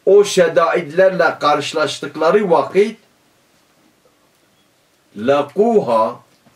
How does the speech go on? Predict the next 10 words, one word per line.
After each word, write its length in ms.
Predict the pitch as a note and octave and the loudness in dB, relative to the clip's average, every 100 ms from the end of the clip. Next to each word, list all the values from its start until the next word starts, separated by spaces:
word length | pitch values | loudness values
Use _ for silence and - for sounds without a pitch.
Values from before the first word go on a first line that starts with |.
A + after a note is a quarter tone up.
| _ _ _ - | _ _ _ -8
Karşılaşsınlar. 1200 | B2 C3 B2+ D3 C#3+ C#3+ - A#3 B3+ C4 C4+ C4 - _ _ _ | -4 -2 -4 -6 -6 -8 -6 -4 0 0 0 -2 -10 _ _ _
Hal 280 | - C3 C3+ | -6 -2 -2
hal 280 | F3 F#3 C#3+ | -2 -2 0
ve 40 | |
hum 200 | B2+ F3 | 0 -2
musta'iddûne. 1500 | D#3 C#3+ C3 - - - F#3 C#3+ A2+ B2+ E3 C#3+ A#2 G2 E2+ - _ - _ _ - | -6 -8 -10 -6 -6 -4 -8 -10 -12 -8 -4 -2 -2 -6 -10 -14 _ -20 _ _ -2
Yani 280 | E3+ E3+ D#3 | 0 0 -2
musta'id, 760 | D#3 D#3 - - D3 - F3+ - | -6 -8 -6 -2 -2 -2 -6 -6
ona 300 | - D3+ F3 | -4 0 0
musta'id, 720 | D#3 D3+ C3+ - C#3 E3 D#3 | 0 -4 -6 -2 -2 0 0